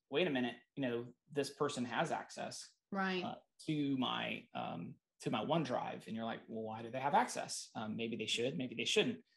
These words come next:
Speaker 1: So that's one way where you can kind of find out and see if there's some permissions that, that are being shared.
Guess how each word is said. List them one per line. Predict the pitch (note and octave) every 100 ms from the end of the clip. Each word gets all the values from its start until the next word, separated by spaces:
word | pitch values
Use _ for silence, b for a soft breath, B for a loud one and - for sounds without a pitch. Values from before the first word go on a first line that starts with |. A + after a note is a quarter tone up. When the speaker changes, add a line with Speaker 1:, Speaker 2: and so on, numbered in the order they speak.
| _ _ _ -
Speaker 1:
So | C#3
that's | C3+ C#3+ -
one | C#3 C#3
way | C3 B2
where | A#2
you | A#2 A#2
can | A#2
kind | A#2 G#2+
of |
find | - A2+ A2
out | A2 A2 A#2
and | A2+
see | - A#2+ A2+ A2+
if | B2 -
there's | C#3 B2
some | - B2+ B2
permissions | A2 - - G#2+ -
that, | A2+ -
that | A2+
are | G#2+
being | G2+ G2+ F#2+
shared. | - - G#2+ G2